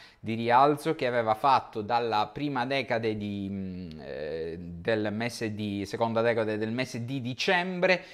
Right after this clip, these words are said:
fino alla prima parte di febbraio. Vedete, molto similare, ragazzi, ok?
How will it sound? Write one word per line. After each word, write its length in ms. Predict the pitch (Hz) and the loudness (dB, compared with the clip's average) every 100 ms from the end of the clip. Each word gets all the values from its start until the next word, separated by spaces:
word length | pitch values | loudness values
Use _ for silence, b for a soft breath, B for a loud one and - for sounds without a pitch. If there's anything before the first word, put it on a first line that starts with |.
| B B - | B B -6
fino 460 | 175 170 165 165 170 | -2 2 6 4 6
alla 580 | 127 131 139 135 135 131 | 8 10 8 6 6 6
prima 400 | - 127 120 120 | 2 -4 0 2
parte 440 | 117 101 101 - 98 | 4 2 2 -4 -8
di 80 | |
febbraio. 520 | 95 98 95 92 90 101 | -8 -8 -4 -2 -2 0
Vedete, 280 | 120 107 | 0 -2
molto 580 | 98 107 120 117 117 120 | -4 -2 0 0 -2 -8
similare, 640 | 110 117 110 107 95 92 92 | -10 -8 -6 -2 -2 -2 -2
ragazzi, 640 | 95 90 85 - - 98 - | -2 -2 -4 -6 -12 -12 -12
ok? 400 | 104 - 131 | -10 -4 -2